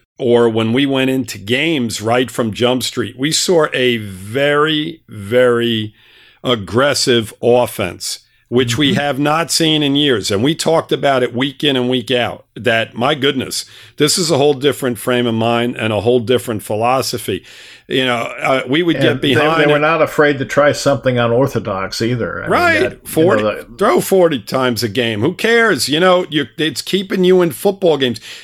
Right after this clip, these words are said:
Speaker 1: Listen, come Sunday, you have to do whatever's necessary to get the job done.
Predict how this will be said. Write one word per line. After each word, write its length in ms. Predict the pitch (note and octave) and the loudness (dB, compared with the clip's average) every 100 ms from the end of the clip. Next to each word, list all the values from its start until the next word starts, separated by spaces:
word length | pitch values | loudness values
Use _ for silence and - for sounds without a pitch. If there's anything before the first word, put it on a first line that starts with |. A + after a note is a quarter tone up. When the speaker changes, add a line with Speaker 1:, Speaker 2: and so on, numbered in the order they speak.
| - | -2
Speaker 1:
Listen, 420 | D#3+ G#3 F3 D3+ - | 2 2 0 -4 -8
come 260 | - F#3 A#3+ | -2 0 0
Sunday, 380 | - G3 F#3 D#3 | 0 2 2 2
you 180 | C#3 D3 | 2 2
have 220 | D#3+ - | 0 -4
to 80 | C3 | -6
do 180 | C#3 | -2
whatever's 460 | C3 B2+ B2 A#2 G#2+ | 2 2 2 0 -4
necessary 680 | G#2+ G2+ - - F#2 G2 F#2+ _ - | -4 -4 -6 -6 -6 -10 -14 _ -6
to 100 | B2 | -4
get 240 | C3 A#2+ | -2 -2
the 100 | C3 | -2
job 380 | G2+ A#2+ A2 F#2+ | 0 0 0 0
done. 240 | A2+ F#2 | -2 -4